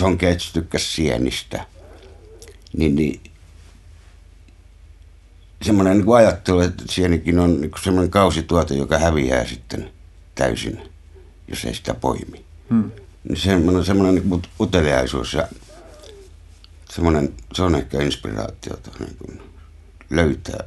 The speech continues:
Speaker 1: asioita. Koska kaikkihan on meillä valmiina. Ne vaan pitää löytää sillä.
Speaker 2: Näetkö sä, että muut eläimet kuin ihmiset on inspiroituneita? Onko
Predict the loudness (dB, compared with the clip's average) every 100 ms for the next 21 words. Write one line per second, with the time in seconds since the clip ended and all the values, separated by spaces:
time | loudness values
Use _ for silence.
0 | -12 -14 -14 -16 -18 -18 -20 -20 -20 -20
1 | -20 -20 -20 -20 -20 -20 -20 -20 -12 -12
2 | -2 -2 -2 -2 0 2 2 0 -4 -6
3 | -4 -4 -6 -10 -12 -12 -18 -20 -20 -20
4 | -20 -20 -20 -20 -20 -20 -20 -20 -20 -20
5 | -20 -12 -8 -4 -4 -6 -2 0 0 -2
6 | -6 -18 -20 -20 -20 -20 -20 -20 -20 -20
7 | -20 -20 -20 -20 -20 -20 -20 -20 -20 -10
8 | -4 -2 0 -2 -2 -2 -4 -6 -20 -20
9 | -20 -20 -20 -20 -20 -12 0 2 2 0
10 | -2 0 -2 -4 -2 -2 -2 -8 -10 -6
11 | -6 -6 -16 -18 -4 -4 -4 -8 -6 -8
12 | -6 -8 -8 -10 -14 -14 -14